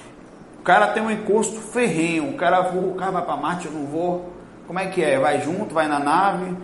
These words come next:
chegando no espaço, num lugar distante, ele vai ser trazido de volta, não vai ter as energias características densificadas que tem no planeta Terra, então significa que talvez ele não vá conseguir obsediar da forma como faz aqui, ou ele vai conseguir mais lá, pode ser mais densificado. Já pensou se o plano astral lá for pior do que aqui?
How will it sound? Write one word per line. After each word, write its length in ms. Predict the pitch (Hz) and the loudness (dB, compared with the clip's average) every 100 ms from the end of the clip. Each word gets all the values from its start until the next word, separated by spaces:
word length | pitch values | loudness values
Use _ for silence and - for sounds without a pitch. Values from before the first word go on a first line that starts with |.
| - - | -14 -20
chegando 380 | - - 160 180 | -8 -4 -2 -2
no 120 | 170 | -2
espaço, 540 | 151 - 165 156 156 156 | -4 -2 4 4 4 -4
num 120 | 147 | -4
lugar 240 | 143 147 | 0 0
distante, 440 | 143 - 156 147 147 | 0 -4 -4 -4 -4
ele 80 | 143 | -4
vai 140 | 143 | -4
ser 160 | 147 139 | -4 -4
trazido 320 | 139 135 127 | -4 -2 -4
de 100 | 127 | -4
volta, 460 | 120 135 170 170 | 2 2 4 0
não 100 | 151 | -2
vai 160 | 156 151 | 0 0
ter 160 | - 147 | 0 -4
as 100 | 139 | -2
energias 440 | 143 135 135 127 | -4 -4 -4 -4
características 720 | 139 135 135 131 135 131 131 | -2 -2 -2 -4 -4 -4 -8
densificadas 840 | 123 135 127 123 131 139 131 123 120 - - - | -6 -6 -6 -10 -6 0 0 0 -8 -12 -16 -18
que 60 | |
tem 140 | - 139 | -6 -4
no 100 | 135 | -4
planeta 400 | 127 135 - 123 | -2 -2 -2 -6
Terra, 320 | - 139 151 | -2 0 0
então 220 | 139 160 | -2 -6
significa 500 | 160 160 156 143 156 | -6 -4 -4 -4 -10
que 80 | 143 | -4
talvez 380 | 156 139 143 139 | 0 2 0 -4
ele 120 | 143 | -6
não 140 | 139 | -4
vá 140 | 139 170 | 0 0
conseguir 400 | 170 170 160 156 | 0 -6 -6 -6
obsediar 600 | 147 - 139 127 135 131 | -6 -6 -6 -2 0 0
da 120 | 135 | 0
forma 240 | 139 135 | -2 -2
como 180 | 135 135 | -4 -6
faz 260 | 127 131 120 | -2 0 0
aqui, 380 | 117 143 165 190 - - - - - | -4 -6 -8 -8 -10 -16 -18 -20 -6
ou 240 | - 165 165 | 2 4 4
ele 120 | 147 | 4
vai 280 | 131 143 143 | 4 4 4
conseguir 340 | 143 135 131 | -2 0 0
mais 300 | 127 135 127 | 2 2 2
lá, 140 | 127 | 2
pode 240 | 131 135 131 | 2 0 0
ser 80 | 131 | -2
mais 240 | 135 123 | -2 -2
densificado. 1080 | 104 151 180 147 135 120 - 143 - 143 117 | -2 -2 -2 -6 -10 -10 2 4 4 0 0
Já 120 | 147 | 0
pensou 280 | 165 151 180 | 0 -4 -4
se 160 | - | -4
o 60 | 196 | -4
plano 680 | 180 - 160 196 208 156 135 | -4 0 2 2 0 0 0
astral 520 | 131 - 135 113 113 | -2 -6 -2 0 0
lá 100 | 110 | 0
for 180 | - 131 | -2 -8
pior 340 | 123 135 135 | -2 2 2
do 120 | 113 | 2
que 80 | - | -6
aqui? 480 | 107 139 160 160 | -8 -6 -8 -8